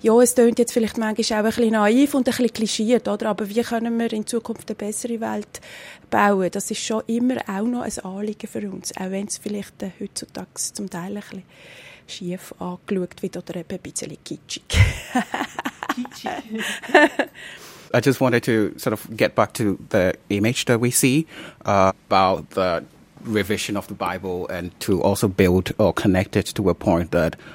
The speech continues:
Speaker 3: Claudia was making in terms of how to move forward. And I think, again, it might sound cliche, but to move forward, we need to look back. And in looking back, I think we might not just learn about the past,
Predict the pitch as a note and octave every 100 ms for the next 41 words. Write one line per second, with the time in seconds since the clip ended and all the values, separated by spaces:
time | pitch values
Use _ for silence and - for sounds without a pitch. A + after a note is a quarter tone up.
0 | - - G#2+ F#2 E2+ E2+ F2+ F#2+ - E2
1 | E2+ F#2+ F2 F2 F#2+ F#2 F2+ F#2 E2 D#2+
2 | - C3 A#2 D2+ E2 D#2 - - - F#2+
3 | G#2+ F#2+ - - - _ - - - -
4 | F2+ F2 F#2+ A2 E2 D#2 D#2 - F2 G2
5 | G2+ F#2 F#2 F#2+ G2 - F#2 F#2+ - F2+
6 | D#2+ E2+ E2 D#2+ E2 E2 - G2 - -
7 | - _ - - _ - - - D4+ D4+
8 | - - - - - - _ - - -
9 | - A2 A2 G#2 A#2 - C3+ A2+ G2+ -
10 | F#2 F#2 - A2+ A2 - G#2 G2+ F#2+ F#2
11 | F#2+ G2 A2+ A2 G#2 F#2+ - G2 - -
12 | _ - - - _ - - - - F#2+
13 | F#2 F#2+ G2 A#2 C3 G#2 F#2 G2 G2 -
14 | F2+ - - - F2+ F2 -